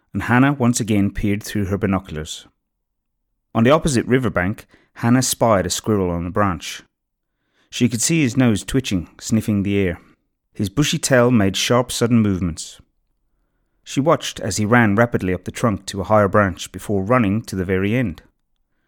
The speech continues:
precariously perching on a thin, twiggy wood.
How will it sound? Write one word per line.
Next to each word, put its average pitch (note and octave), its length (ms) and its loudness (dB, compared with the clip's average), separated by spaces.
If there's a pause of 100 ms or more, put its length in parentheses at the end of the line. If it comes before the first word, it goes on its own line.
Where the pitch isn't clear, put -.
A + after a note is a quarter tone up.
precariously D3 500 2
perching B2+ 440 2
on F#2+ 100 2
a F#2+ 40 -2
thin, C3 320 4
twiggy A#2 320 0
wood. G#2 320 0